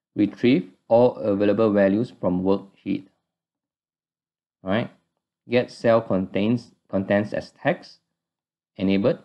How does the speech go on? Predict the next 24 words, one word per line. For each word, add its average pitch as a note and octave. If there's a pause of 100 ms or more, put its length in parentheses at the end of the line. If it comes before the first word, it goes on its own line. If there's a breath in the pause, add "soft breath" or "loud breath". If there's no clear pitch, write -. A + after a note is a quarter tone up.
(120)
First A2+
line A2
of F#2+
range G2+
contains G#2
column G2
names, G2
enabled. F2 (1300)
Variables A2
produced G#2
is -
Excel G2+
data. E2+ (2000)
Then B2 (280)
you G#2
use B2
a G2
loop, G2+ (1300)
right? G#2 (140)
Start -
from F#2
zero, G2 (120)
very G2+
important. G2